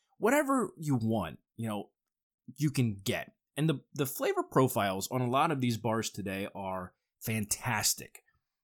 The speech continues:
It's not like back in the nineties where when you, you know, started chewing it, not only did it have the texture of cardboard, but it had the taste <laughs> along with it.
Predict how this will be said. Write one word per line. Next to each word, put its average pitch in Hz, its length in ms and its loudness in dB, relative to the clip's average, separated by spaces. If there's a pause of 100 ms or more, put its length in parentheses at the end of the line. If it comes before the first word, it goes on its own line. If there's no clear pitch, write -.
It's - 140 -2
not 214 180 2
like 165 160 2
back 139 240 4
in 123 60 2
the 110 80 2
nineties 110 500 0
where 101 420 -2 (440)
when 127 160 0
you, 113 340 -2
you 135 120 -2
know, 92 260 -4 (600)
started 131 400 0
chewing 135 420 6
it, 85 220 -6
not 131 180 0
only 147 380 2
did 117 160 0
it 110 60 0
have 107 360 -2
the 110 100 -4
texture 123 540 0
of 101 140 -4
cardboard, 92 520 -6
but 104 100 -4
it 104 60 0
had - 140 0
the 104 100 -2
taste - 540 2 (480)
<laughs> - 480 -2
along 135 460 6
with 143 240 6
it. 95 180 -4